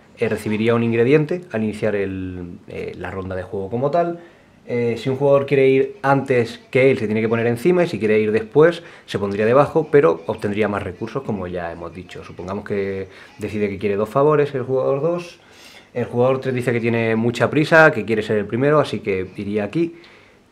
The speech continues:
por ejemplo. Eh, pero el rojo dice que, que, que, que también tiene mucha prisa, que quiere hacer la acción antes que nadie, así que se pone aquí. Es importante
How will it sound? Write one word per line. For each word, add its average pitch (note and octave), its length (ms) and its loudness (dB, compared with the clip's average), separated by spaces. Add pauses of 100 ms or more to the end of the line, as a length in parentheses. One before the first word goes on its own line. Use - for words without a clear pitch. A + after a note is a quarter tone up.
(440)
por B2 140 2
ejemplo. C#3 500 2 (460)
Eh, D#3+ 120 6
pero D3+ 220 6
el D3+ 120 4
rojo D#3+ 340 2
dice D#3 240 0
que, B2 120 -6
que, - 200 -14
que, G2+ 240 -4 (260)
que - 80 -12
también A2 320 0
tiene G#2+ 160 -2
mucha A2+ 260 0
prisa, D#3 240 0
que G#2+ 140 -2
quiere G2+ 260 0
hacer G2 220 -6
la G2+ 120 0
acción A2 180 -4
antes A2+ 180 -2
que D3 80 8
nadie, E3 480 6
así E3 300 2
que F3 340 0
se - 200 -6
pone A#2+ 260 0
aquí. F#2+ 340 -8
Es C3 140 0
importante D3+ 580 2